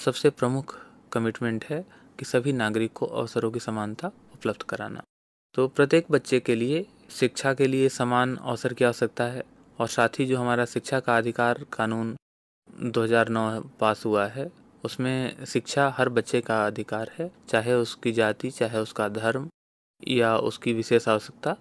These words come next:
कुछ भी हो। ऐसे में बिना किसी भेदभाव के हर बच्चे को विद्यालय में पहुंचाने के लिए और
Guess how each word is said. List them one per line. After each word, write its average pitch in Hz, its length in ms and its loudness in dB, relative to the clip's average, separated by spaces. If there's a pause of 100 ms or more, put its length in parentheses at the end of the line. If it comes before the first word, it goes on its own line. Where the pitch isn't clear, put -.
(340)
कुछ - 220 -4
भी 101 140 -4
हो। 98 80 -8 (580)
ऐसे 123 220 2
में 156 420 0 (240)
बिना 135 240 4
किसी 139 280 0
भेदभाव 107 480 -2
के 139 260 -2 (360)
हर 131 160 2
बच्चे 127 320 2
को 123 200 2
विद्यालय 113 420 2
में 113 140 -4
पहुंचाने 110 480 -4
के - 120 -6
लिए 110 320 -4 (140)
और 110 520 2